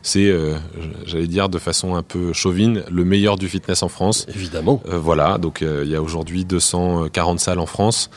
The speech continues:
Speaker 2: En propre
Speaker 1: Euh,
Speaker 2: ou en
Speaker 1: euh, il y a un mix des deux, avec
Speaker 2: Mmh.
Speaker 1: soixante-dix clubs, euh, succursalistes.
Speaker 2: D'accord.
Speaker 1: Le reste en licence de marque.
Speaker 2: Mhm.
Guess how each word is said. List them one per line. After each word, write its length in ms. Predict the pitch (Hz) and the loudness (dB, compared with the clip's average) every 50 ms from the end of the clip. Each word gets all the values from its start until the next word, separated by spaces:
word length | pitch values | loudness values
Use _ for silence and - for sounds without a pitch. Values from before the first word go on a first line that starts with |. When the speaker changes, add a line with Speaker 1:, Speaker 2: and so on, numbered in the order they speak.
| - - - - - - | -18 -18 -16 -16 -6 0
Speaker 2:
En 100 | - 123 | 0 0
propre 300 | 113 - - 156 185 - - - | 2 2 2 2 2 2 0 0
Speaker 1:
Euh, 40 | 127 | 0
Speaker 2:
ou 320 | 120 117 117 113 113 110 | 2 4 4 4 4 4
en 420 | 104 101 98 95 95 92 90 90 92 | 4 2 0 0 -2 -2 -4 -6 -8
Speaker 1:
euh, 40 | 85 - - | -8 -6 -4
il 380 | 98 95 92 82 95 95 - | -2 -2 -2 -2 -4 -4 0
y 120 | 95 98 101 | 2 4 4
a 40 | 101 | 4
un 60 | 101 | 4
mix 240 | 104 117 127 127 110 | 2 0 -2 -2 -2
des 120 | 107 101 | -2 -2
deux, 200 | 92 87 92 107 | 0 2 2 2
avec 240 | 101 82 85 - - | 2 2 -2 -6 -8
Speaker 2:
Mmh. 40 | 82 | -10
Speaker 1:
soixante-dix 500 | 80 80 95 - 98 92 87 87 92 - | -10 -8 -8 -8 -8 -8 -8 -8 -8 -4
clubs, 280 | - 95 95 92 92 | 0 0 0 0 0
euh, 180 | 87 82 78 76 | -2 -2 -2 -2
succursalistes. 720 | - - - - 85 - - 82 76 92 80 - - - 101 | -2 -4 -4 -6 -4 -4 -4 -2 -2 -2 -2 -4 -6 -8 -10
Speaker 2:
D'accord. 320 | 87 82 - 76 78 95 - | -10 -10 -8 -8 -8 -6 -4
Speaker 1:
Le 120 | 90 90 | -2 0
reste 260 | 90 92 101 - - | 0 0 0 0 -2
en 60 | - 82 | -2 -2
licence 300 | 92 - - 92 90 87 | -2 -2 -2 -2 -2 0
de 80 | 82 | 0
marque. 360 | 73 76 101 - - - - - | 0 0 0 -2 -4 -8 -14 -12
Speaker 2:
Mhm. 280 | - 80 73 80 107 | -12 -10 -8 -8 -8